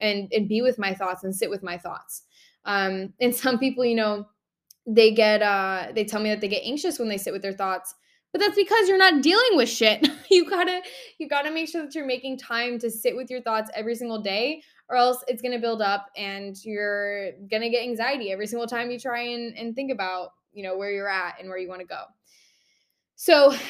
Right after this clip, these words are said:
those are my prerequisites for becoming your own business owner. I'm sure I missed a couple of things.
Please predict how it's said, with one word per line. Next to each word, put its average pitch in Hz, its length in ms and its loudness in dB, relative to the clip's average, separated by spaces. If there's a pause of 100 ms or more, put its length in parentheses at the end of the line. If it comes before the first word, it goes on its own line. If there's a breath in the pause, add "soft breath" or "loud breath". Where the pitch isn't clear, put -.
(160 loud breath)
those 339 240 4
are 480 160 2
my 370 160 2
prerequisites 277 600 -4
for 247 220 0
becoming 240 380 -6
your 233 140 0
own 220 260 -2
business 220 340 -6
owner. 220 340 -6
I'm 226 140 -6
sure 240 240 -6
I 302 60 -4
missed 214 320 -8
a 240 40 -4
couple 233 300 -4
of 226 120 -8
things. 226 460 -8